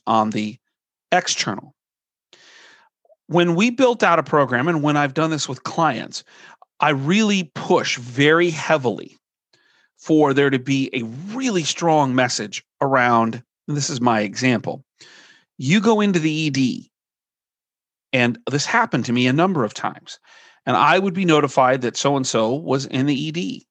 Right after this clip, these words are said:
I'd go down either in the middle of the night, drive down, or I'd go from my office, and I would go and I'd sit in the waiting area. I can get them a cup of coffee. They want me to run to the cafeteria to get them some food.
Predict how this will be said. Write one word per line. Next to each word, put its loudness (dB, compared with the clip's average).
I'd 0
go 0
down 0
either -2
in -4
the -2
middle 2
of -2
the 0
night, -2
drive 0
down, 0
or 2
I'd -6
go -8
from -6
my -2
office, -6
and 2
I 4
would -2
go 4
and 2
I'd -2
sit -2
in -6
the -2
waiting 2
area. -6
I 2
can -6
get 0
them -2
a -4
cup 0
of -18
coffee. 0
They 0
want -2
me 0
to 0
run 2
to -4
the -12
cafeteria 0
to -8
get -2
them -4
some -6
food. 0